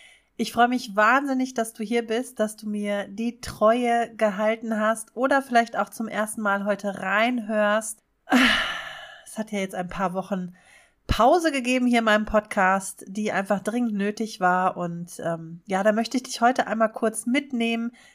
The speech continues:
in meine Welt und dir vor allen Dingen, ja, neue Impulse mit an die Hand geben, wie auch du dir in Zukunft vielleicht hin und wieder mal eine Pause erlauben kannst.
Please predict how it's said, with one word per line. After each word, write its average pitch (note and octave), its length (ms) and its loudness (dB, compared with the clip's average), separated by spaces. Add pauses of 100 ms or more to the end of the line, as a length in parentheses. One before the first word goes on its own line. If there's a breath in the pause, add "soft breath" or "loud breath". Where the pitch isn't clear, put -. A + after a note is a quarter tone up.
(120)
in D4 220 -2
meine A3+ 360 2
Welt G3 440 -2
und G3 500 -10 (100)
dir G#3 180 0
vor - 380 -6
allen A3+ 400 2
Dingen, G#3 380 -4 (580 soft breath)
ja, B3 160 2
neue A#3+ 240 2
Impulse C4+ 600 -2
mit A3 160 -4
an G3+ 140 -4
die G3 120 -6
Hand A3 300 -6
geben, G3+ 580 -6 (460 soft breath)
wie G#3+ 220 -4
auch F#3+ 220 -2
du C#4+ 340 -2
dir F3 480 0
in F3+ 160 -6
Zukunft - 580 -8
vielleicht A#3 600 0
hin B3 180 -2
und A#3+ 180 -2
wieder G#3+ 520 0 (480 soft breath)
mal G3 160 -4
eine F#3+ 240 -4
Pause F#3 840 -6 (160)
erlauben F3 640 -4 (160)
kannst. - 680 -6